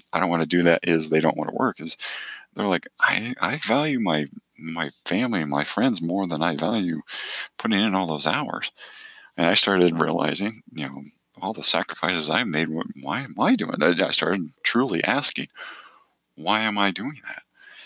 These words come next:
And that got me to, to think, you know, you know, e-, even though there's younger generations behind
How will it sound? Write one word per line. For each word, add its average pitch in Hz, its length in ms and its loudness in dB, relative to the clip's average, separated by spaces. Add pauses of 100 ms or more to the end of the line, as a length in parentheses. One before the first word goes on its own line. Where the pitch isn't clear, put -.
(260)
And 98 440 0 (260)
that 95 220 0
got 95 260 0
me 98 200 0
to, 98 180 0 (640)
to - 160 2
think, - 380 -2
you 76 80 -4
know, 78 220 -6 (500)
you 90 80 -6
know, 85 220 0
e-, 90 240 2 (100)
even 120 240 2
though 123 220 4
there's 113 280 2
younger 101 320 2
generations 101 640 2
behind 95 520 -2